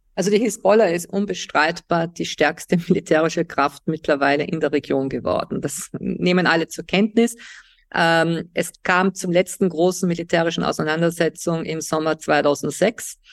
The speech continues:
Äh, in Antwort auf diesen, diese damalige militärische Auseinandersetzung, die an sich in einem, äh, äh,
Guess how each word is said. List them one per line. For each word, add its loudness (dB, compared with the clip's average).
Äh, 2
in -2
Antwort 2
auf 0
diesen, -8
diese -2
damalige 4
militärische 2
Auseinandersetzung, 0
die 2
an 2
sich 0
in -2
einem, -2
äh, 0
äh, -6